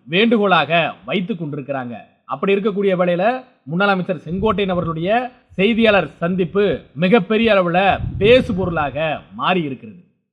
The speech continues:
ஏற்கனவே முன்னாள் அமைச்சர் செங்கோட்டையன் அவர்கள் தன்னுடைய அதிருப்தியை வெளிப்படுத்தினாங்க. எடப்பாடி பழனிசாமி அவர்கள் கலந்து கொண்ட விழாக்களை புறக்கணிச்சாங்க. இன்னும் சொல்ல போனால், எடப்பாடி பழனிசாமி அவர்கள் எங்கெல்லாம் வருகிறாரோ, அந்த இடத்துல முன்னாள் அமைச்சர் செங்கோட்டையன் அவர்களை நம்ம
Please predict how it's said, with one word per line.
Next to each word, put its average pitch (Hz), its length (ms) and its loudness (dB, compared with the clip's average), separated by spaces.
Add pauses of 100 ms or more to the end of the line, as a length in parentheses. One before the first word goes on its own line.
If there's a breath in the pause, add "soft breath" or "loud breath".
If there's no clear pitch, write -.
(140)
ஏற்கனவே 190 680 0 (260)
முன்னாள் 190 240 0
அமைச்சர் 180 400 -4
செங்கோட்டையன் 202 240 -2
அவர்கள் 185 320 -2
தன்னுடைய 175 460 -2
அதிருப்தியை 165 600 -4
வெளிப்படுத்தினாங்க. 156 1080 -4
எடப்பாடி 175 340 -2
பழனிசாமி 175 480 -4
அவர்கள் 151 400 -6
கலந்து 165 240 -4
கொண்ட 160 420 -2 (340)
விழாக்களை 175 600 2 (160)
புறக்கணிச்சாங்க. 180 800 -2 (200)
இன்னும் 196 300 -2
சொல்ல 190 240 0
போனால், 196 420 0
எடப்பாடி 185 420 0
பழனிசாமி 185 440 -2
அவர்கள் 165 340 -2
எங்கெல்லாம் 175 380 -2 (140)
வருகிறாரோ, 170 540 -2 (200)
அந்த 208 240 0
இடத்துல 202 460 2
முன்னாள் 180 220 0
அமைச்சர் 165 340 -4
செங்கோட்டையன் 202 220 -2
அவர்களை 165 260 -2
நம்ம 165 320 -2